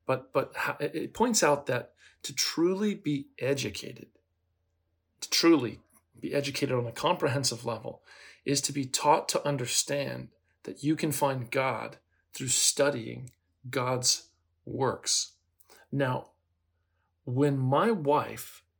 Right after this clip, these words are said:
delivered our three sons, I found a lot of deep theology in that, um, event, in those events.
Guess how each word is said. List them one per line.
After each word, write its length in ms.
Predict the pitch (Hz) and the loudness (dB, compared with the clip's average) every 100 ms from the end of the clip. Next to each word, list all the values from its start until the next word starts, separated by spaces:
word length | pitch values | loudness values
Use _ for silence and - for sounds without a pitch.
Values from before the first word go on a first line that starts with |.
| - 123 | -18 -8
delivered 600 | 127 123 139 139 139 - - - | -4 0 0 0 -4 -4 -14 -8
our 420 | 120 135 143 - _ | -2 -2 -2 -8 _
three 600 | - - 139 135 127 127 - | -16 -8 -6 -4 -4 -6 -6
sons, 760 | - - 147 131 104 - - - _ _ _ _ _ _ _ _ _ _ _ _ _ _ _ _ - - | 2 4 4 2 -4 -8 -8 -10 _ _ _ _ _ _ _ _ _ _ _ _ _ _ _ _ -14 -6
I 120 | 143 | -2
found 500 | 160 165 165 139 117 | -2 0 0 0 -2
a 100 | 120 | -6
lot 240 | 117 123 135 | -4 -2 -2
of 300 | 110 107 - | -4 -6 -2
deep 240 | 165 - | -2 -2
theology 1000 | - - 143 120 123 120 101 - 117 - _ _ _ - - _ - | -8 -4 -2 -2 -4 -4 -6 -8 -12 -14 _ _ _ -20 -20 _ -2
in 260 | 139 127 | 0 2
that, 320 | 123 117 - _ _ _ - | 0 -2 -6 _ _ _ -16
um, 260 | 117 113 - _ _ _ _ _ _ _ _ 135 | -12 -12 -14 _ _ _ _ _ _ _ _ -4
event, 500 | 110 135 131 107 - | 0 0 0 -2 -6
in 120 | 120 | -2
those 200 | 127 127 | 0 0
events. 540 | 117 127 107 - - | 0 0 0 -4 -4